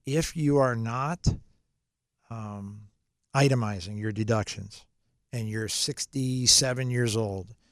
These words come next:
and you send ten thousand dollars directly from your I R A to a charity, you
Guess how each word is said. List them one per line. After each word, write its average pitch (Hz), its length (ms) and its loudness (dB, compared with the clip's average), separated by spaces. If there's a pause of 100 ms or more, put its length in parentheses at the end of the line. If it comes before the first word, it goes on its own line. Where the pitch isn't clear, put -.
(320)
and 110 240 -2
you 113 140 0
send 123 680 0 (400)
ten 151 280 2
thousand 135 420 2
dollars 120 480 0
directly 120 560 0
from 113 580 0 (220)
your 110 180 0
I 120 200 2
R 120 180 4
A 113 120 4
to 113 180 0
a 101 40 -4
charity, 104 540 -4 (1300)
you 113 520 -4